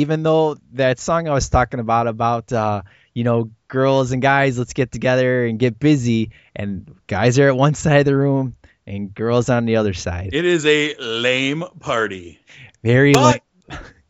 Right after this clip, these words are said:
Speaker 2: it's nothing a little weed can't fix.
Speaker 1: <laughs> I love, love this scene, dude. This is so good.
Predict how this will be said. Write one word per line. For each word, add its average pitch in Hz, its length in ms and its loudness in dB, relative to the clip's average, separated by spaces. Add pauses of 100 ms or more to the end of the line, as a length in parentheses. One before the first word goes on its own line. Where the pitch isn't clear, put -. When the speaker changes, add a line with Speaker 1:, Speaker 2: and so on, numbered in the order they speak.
(200)
Speaker 2:
it's 151 220 -12
nothing 220 420 0
a 254 60 2
little 277 320 0
weed 190 300 -4
can't 123 280 -4
fix. 107 480 -6
Speaker 1:
<laughs> - 60 -2 (2500)
I 165 200 4
love, 151 880 0
love 131 440 -2
this 123 220 -2
scene, 113 400 -4
dude. 98 320 -6
This 127 240 -2
is 131 120 -4
so 120 520 0
good. 110 340 0